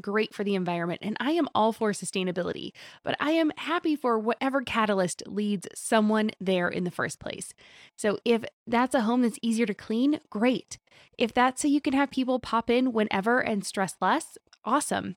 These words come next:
If you're like me and function better <laughs> when there is less clogging up your home and your mind, welcome aboard. And if the environment is what leads you here, well, pull up a chair. Everyone is welcome at the table. So now I want to know what's brought you to this episode and sparked your interest in minimalism.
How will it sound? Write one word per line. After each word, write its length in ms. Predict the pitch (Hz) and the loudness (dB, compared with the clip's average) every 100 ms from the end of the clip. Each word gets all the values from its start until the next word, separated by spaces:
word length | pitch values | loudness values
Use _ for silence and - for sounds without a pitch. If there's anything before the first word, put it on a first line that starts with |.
| _ - - | _ -20 -10
If 120 | 247 | -2
you're 100 | 254 | 2
like 200 | 269 277 | 4 4
me 280 | 233 262 349 - | 4 4 4 2
and 180 | 220 | 0
function 380 | 233 233 - 262 | 0 0 2 2
better 340 | 254 262 269 - | 4 4 2 0
<laughs> 20 | |
when 420 | 220 226 262 247 | 0 4 4 4
there 160 | 247 240 | 0 0
is 200 | 226 208 | -2 -2
less 340 | 208 214 - | -2 -2 -4
clogging 480 | - - 214 208 214 | -6 -2 0 0 0
up 140 | 196 | 0
your 120 | 196 | -2
home 320 | - 220 220 220 | -2 0 0 -2
and 160 | 202 190 | -4 -2
your 100 | 185 | 0
mind, 420 | 180 196 330 349 - - - - | 0 0 -2 -4 -10 -20 -20 -4
welcome 460 | 196 214 254 294 | 2 2 4 2
aboard. 460 | 269 208 180 - - - - _ | 2 0 -2 -4 -10 -20 -20 _
And 140 | - 247 | 0 0
if 100 | 254 | 2
the 140 | 269 | 0
environment 560 | 254 240 254 302 311 - | 2 4 6 6 2 2
is 160 | 285 247 | 0 2
what 200 | 254 247 | 2 2
leads 280 | 240 240 | 0 2
you 120 | 285 285 | 0 0
here, 340 | 330 330 359 330 - - | 0 0 -2 -8 -8 2
well, 280 | 226 220 - | 2 2 -2
pull 200 | - - | 0 2
up 120 | 233 | 2
a 60 | 185 | -2
chair. 360 | - 156 - _ _ _ _ _ 285 | -4 -6 -6 _ _ _ _ _ 0
Everyone 520 | 262 302 294 294 294 | 2 4 4 4 4
is 200 | - 214 | 0 2
welcome 320 | 208 196 202 | 4 4 2
at 60 | 185 | 0
the 80 | |
table. 460 | 180 180 170 - - _ _ _ - | -4 -4 -4 -6 -8 _ _ _ -4
So 180 | - 302 | 2 6
now 340 | 262 254 349 | 6 4 4
I 120 | 359 | 4
want 160 | 311 302 | 4 4
to 40 | |
know 280 | 294 302 311 | 4 4 4
what's 420 | 302 262 285 311 | 2 2 0 0
brought 260 | - 311 311 | 0 2 2
you 220 | 233 294 | 4 4
to 140 | 381 262 | 4 2
this 180 | 190 - | 2 0
episode 540 | 180 190 - 185 185 | 0 0 0 0 0
and 140 | 214 208 | -2 -2
sparked 320 | 254 247 220 | 0 0 2
your 240 | 226 254 | 4 4
interest 380 | 220 185 170 - | 2 -2 -4 -4
in 140 | 214 190 | -2 0
minimalism. 640 | 185 180 160 - - - | 0 -2 -4 -6 -8 -8